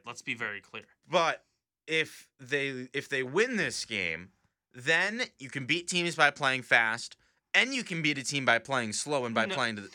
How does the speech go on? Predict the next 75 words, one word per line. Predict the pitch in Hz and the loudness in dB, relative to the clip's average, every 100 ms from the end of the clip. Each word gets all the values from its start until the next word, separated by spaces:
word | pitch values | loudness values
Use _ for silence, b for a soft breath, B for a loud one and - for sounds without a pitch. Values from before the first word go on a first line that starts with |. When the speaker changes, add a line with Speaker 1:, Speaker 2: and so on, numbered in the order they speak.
| - - | -20 -6
Speaker 1:
no, | 196 180 160 170 - | 4 4 4 -2 -10
no. | 208 196 | -6 -4
Syracuse | 170 202 220 - 202 | -4 -4 -4 -6 -6
is | 190 | -6
not | 170 220 233 | 0 0 0
going | 202 | -4
to | 175 | -4
win | 170 185 | -4 -4
this | 175 | -4
game | 185 170 | -2 0
by | 147 | 0
playing | 151 175 139 | 0 -4 -2
slow. | 190 | 2
Speaker 2:
Well, | 233 233 | 2 4
no, | 247 208 | 4 4
but | 208 | 6
they're | 208 | 6
Speaker 1:
It's | |
Speaker 2:
gonna | 214 202 | 6 6
Speaker 1:
go- | |
Speaker 2:
beat | 226 | 2
a | 196 | 2
team | 202 185 | 0 -2
who | |
plays. | 143 196 180 - | 0 4 4 2
They're | 165 185 | 0 2
gonna | 214 | 4
Speaker 1:
Ye- | 180 | 4
Speaker 2:
beat | 247 | 2
a | 208 | 0
team | 214 | -2
who | 190 | -4
plays | 180 180 165 | 0 0 0
it. | 165 | 4
L | 190 269 | 6 6
S | - | 2
U | 220 | -2
played | 214 180 156 | -2 -2 -2
the | |
exact | 151 160 165 - | 2 4 4 4
same | 156 | -2
style | 143 139 123 | 2 2 2
Speaker 1:
No, | 214 | 0
Speaker 2:
as, | |
as | 131 | -2
Speaker 1:
so | 139 | 2
Speaker 2:
Syracuse, | 135 117 120 127 | 0 0 -4 -4
and, | 131 | -4
and | 127 123 | -4 -2
Syracuse | 147 170 175 | 0 0 -2
Speaker 1:
Yeah, | |
Speaker 2:
beat | 190 | 0
'em. | 170 | -2
Speaker 1:
yes, | 143 - - 147 | -4 -6 -18 -18
the | 143 | -18
key | - 170 175 214 139 | -16 -12 -10 -10 -10
is, | 135 123 117 131 - _ | -8 -8 -12 -16 -18 _
like, | 131 127 - - 95 _ _ _ _ 143 | -12 -12 -12 -20 -20 _ _ _ _ -12
I-, | 147 | -8
it's | 156 151 | -6 -6
a, | 165 139 127 | -6 -6 -8
it's | 139 147 | -10 -8
a | |
very | 131 147 175 185 | -4 0 0 -2
important | 170 170 151 131 | -6 -8 -8 -10
distinction. | - 131 117 - | -8 -8 -10 -16
Syracuse | - - 147 180 170 | -16 -12 -12 -12 -12
will | 160 | -6
not | 165 156 | -6 -4
win | 165 | -8
this | 165 - | -8 -8
game | 160 | -4
by | 135 | -2
playing | 131 151 131 | -2 -4 -6
slow. | - 151 147 110 | -8 -2 -2 -2